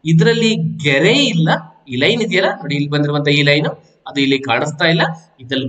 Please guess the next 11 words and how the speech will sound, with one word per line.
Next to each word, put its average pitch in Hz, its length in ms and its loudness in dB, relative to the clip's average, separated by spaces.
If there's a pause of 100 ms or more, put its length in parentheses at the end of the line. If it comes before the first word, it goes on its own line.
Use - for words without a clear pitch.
(100)
ಮಾತ್ರ 190 280 -2 (140)
ಇದೆ. 123 160 -6 (300)
ಆದ್ರಿಂದ 120 280 -6 (180)
ಎರಡು 170 180 2 (120)
ಅನ್ನುವಂತದ್ದು 120 560 -8 (260)
ಸರಿಯಾದಂತಹ 117 760 -4
ಉತ್ತರ 110 240 -10
ಆಗಿದೆ. 107 220 -6 (360)
ಅಂದ್ರೆ 123 200 -2 (200)
ಈ 196 40 4 (200)
ಚಿತ್ರ 226 260 -4